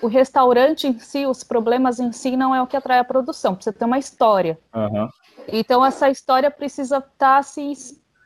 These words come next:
Speaker 1: digamos assim, explícita em quem entra. O cliente tem que sentir que a-, que aquele lugar tem alguma história pra contar, que tem alma, esse
Speaker 2: Uhum.
Speaker 1: tipo de coisa. Então, mesmo que tenha os problemas, a produção se interessa pela história. Então,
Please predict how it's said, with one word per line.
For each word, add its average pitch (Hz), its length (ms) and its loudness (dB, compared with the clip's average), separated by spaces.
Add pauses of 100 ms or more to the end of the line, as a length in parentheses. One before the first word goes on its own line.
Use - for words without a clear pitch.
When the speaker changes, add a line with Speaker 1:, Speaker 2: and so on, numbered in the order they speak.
(240)
Speaker 1:
digamos 247 380 -4
assim, 269 220 -2
explícita 294 680 -6
em 285 80 -2
quem 349 380 -4
entra. 254 180 2
O 214 40 2
cliente 277 420 -2
tem 302 120 -2
que 277 100 -10
sentir 330 500 -8
que 339 100 -4
a-, 330 80 4
que - 240 -8
aquele 277 320 0
lugar 254 420 2
tem 262 140 -2
alguma 262 240 2
história 240 300 -2
pra 233 160 -4
contar, 226 420 0
que 214 100 -12
tem 240 320 -2
alma, 220 440 2
esse 214 140 -2
Speaker 2:
Uhum. 240 60 -4
Speaker 1:
tipo 240 140 -16
de 269 100 -16
coisa. 214 300 0
Então, 233 220 -2
mesmo 277 340 2
que 320 80 -6
tenha 226 300 0
os 190 160 -4
problemas, 214 640 -2
a 220 40 2
produção 233 400 -4
se - 140 -8
interessa 233 460 -2
pela 240 260 0
história. 208 460 0
Então, 208 420 0